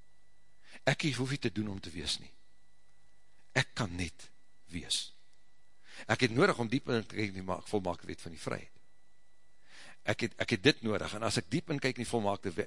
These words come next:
wet van die vryheid, dan gaan daar nie meer 'n bedekking, want jy sien, kyk mooi, as ek nie diep kyk, in kyk in die volmaakte wet van die vryheid nie, wat gebeur met my? Dan kom hierdie omstandighede waarvan Henna nou gepraat het. En die omstandighede sê, "Ek het jou, ek het jou,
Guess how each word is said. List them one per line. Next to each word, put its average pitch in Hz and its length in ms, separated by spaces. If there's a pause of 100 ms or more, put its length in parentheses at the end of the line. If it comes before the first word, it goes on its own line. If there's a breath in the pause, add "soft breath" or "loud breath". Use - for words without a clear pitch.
wet 113 160
van 104 80
die 92 100
vryheid, 98 440 (340 loud breath)
dan 147 240
gaan 156 160
daar 127 160
nie 147 140
meer 143 160
'n 110 80
bedekking, 90 380
want 98 140
jy 110 80
sien, 170 200 (320 loud breath)
kyk - 160
mooi, 147 160
as - 160
ek - 140
nie 196 200
diep 143 260
kyk, - 280
in 131 100
kyk 120 260
in 107 120
die - 80
volmaakte 95 360
wet 92 160
van 92 140
die 87 80
vryheid 73 380
nie, - 100 (320)
wat 95 120
gebeur 85 280
met 76 140
my? - 140 (760 soft breath)
Dan 120 80
kom 196 160
hierdie 180 160
omstandighede 135 560
waarvan 98 260
Henna 87 220
nou 78 300
gepraat - 380
het. - 120 (840 soft breath)
En 95 120
die 107 80
omstandighede 123 540
sê, 101 320
"Ek 87 140
het 104 200
jou, 95 260
ek - 120
het - 180
jou, 87 280